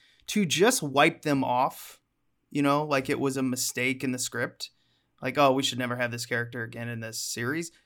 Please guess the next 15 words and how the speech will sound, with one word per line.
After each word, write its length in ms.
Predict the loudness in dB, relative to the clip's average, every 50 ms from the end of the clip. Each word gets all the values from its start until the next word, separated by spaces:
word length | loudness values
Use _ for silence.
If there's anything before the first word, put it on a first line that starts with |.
| _ _ _ _ 0
is 720 | 2 4 6 6 4 4 0 -2 -2 -2 -2 -2 -4 -8 -12 _ _ _
a 180 | 0 2 2 2
problem 720 | 0 -2 -8 -2 2 4 4 4 2 0 -4 -8 -10 -10 -10
because 320 | -10 -4 0 0 0 2 4
that's 300 | 4 4 4 2 0 2
not 260 | 4 4 4 2 0
looking 400 | -2 -2 -2 -2 -2 -2 -2 -2
at 100 | -2 -2
what 260 | -2 -2 -2 -2 -2
made 260 | -4 -4 -4 -4 -6
the 100 | -6 -6
entire 460 | -6 -6 -8 -8 -6 -6 -4 -4 -4
<laughs> 0 |
series 800 | -6 -6 -6 -4 -4 -4 -4 -6 -6 -4 0 2 2 2 2 -2
good. 640 | -6 -10 -12 -10 -8 -4 -2 -2 -2 -2 -2 -4 -6